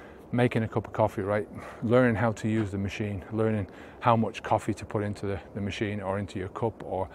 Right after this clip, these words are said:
how much water to put into the cup, or when to put the water in, to put the water in first or after, or to boil the water. Um, how, you know, should you boil it halfway or should you boil it all the way? All these kind of things are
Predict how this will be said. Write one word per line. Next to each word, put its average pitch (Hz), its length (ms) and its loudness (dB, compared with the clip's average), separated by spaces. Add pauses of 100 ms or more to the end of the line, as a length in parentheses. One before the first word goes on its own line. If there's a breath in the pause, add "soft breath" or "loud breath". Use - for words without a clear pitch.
(220 loud breath)
how 120 100 4
much 107 240 0
water 107 320 4
to - 120 -10
put 110 160 2
into 101 180 -2
the 95 80 -6
cup, - 300 -6
or 92 120 0
when 104 260 2
to - 60 -10
put 110 220 -4
the 107 80 -2
water 104 320 2
in, 107 160 -2 (320 loud breath)
to - 80 -14
put 131 160 2
the 113 60 2
water 107 300 6
in 107 100 -2
first 113 440 0
or 98 220 4
after, 110 340 2
or 104 120 0
to 101 260 -4
boil 120 320 8
the 110 100 2
water. 110 400 6 (540 loud breath)
Um, 104 240 2
how, 117 500 6 (540 loud breath)
you 117 80 2
know, 113 120 2
should 104 200 -4
you 104 80 2
boil 104 240 6
it 95 60 4
halfway 123 400 8
or 113 80 6
should 107 180 -4
you 101 60 0
boil 104 240 4
it 113 40 4
all 107 220 6
the 107 60 2
way? 107 180 4 (480 loud breath)
All 165 140 12
these 165 160 12
kind 139 200 4
of 123 80 4
things 135 440 6
are 117 300 4